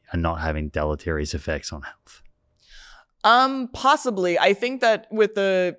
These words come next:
Speaker 2: y-, you know, even being able to retain the ultra-processed foods if they have, if they're not hyper palatable, you know, it, it keeps the foods in the food supply.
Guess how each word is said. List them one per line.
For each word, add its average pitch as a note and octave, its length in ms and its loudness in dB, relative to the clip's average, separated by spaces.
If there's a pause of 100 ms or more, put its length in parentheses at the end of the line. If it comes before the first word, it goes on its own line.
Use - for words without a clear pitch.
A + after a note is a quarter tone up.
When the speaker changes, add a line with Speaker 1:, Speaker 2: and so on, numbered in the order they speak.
Speaker 2:
y-, G3+ 180 -10
you G#3 120 -2
know, F#3 180 4
even A3 320 -2
being G3+ 200 -2
able F#3 200 0
to F#3 280 -6
retain E3+ 520 -4
the E3 160 2
ultra-processed D#3+ 800 -2
foods E3+ 260 -4
if D3 160 -6
they C#3+ 460 -2 (1040)
have, D3+ 500 2 (140)
if E3 100 4
they're F3 100 2
not D#3+ 200 4
hyper D#3 260 4
palatable, E3+ 840 6
you F3+ 100 -2
know, D#3+ 240 4
it, E3 340 0
it E3+ 300 0 (420)
keeps G3+ 280 -8
the F3 120 -6
foods D3+ 380 -8
in C#3 100 -8
the C3 80 -8
food A#2 240 -10
supply. - 560 -8